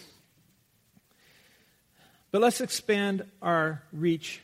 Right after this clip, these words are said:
just a little bit. Let's expand the scope of our discussion. There are others who are aware of a baby being born in Bethlehem,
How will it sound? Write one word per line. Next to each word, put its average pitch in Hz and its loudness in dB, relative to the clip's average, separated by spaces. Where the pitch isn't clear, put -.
just 151 -8
a - -8
little 139 -6
bit. - -18
Let's 175 -4
expand 175 -6
the 160 -4
scope 156 -6
of 131 -8
our 131 -6
discussion. 127 -16
There 196 6
are 202 4
others 240 4
who 220 0
are 196 4
aware 170 0
of 165 -4
a 160 -6
baby 151 -2
being 143 -6
born 139 -6
in 135 -8
Bethlehem, 139 -8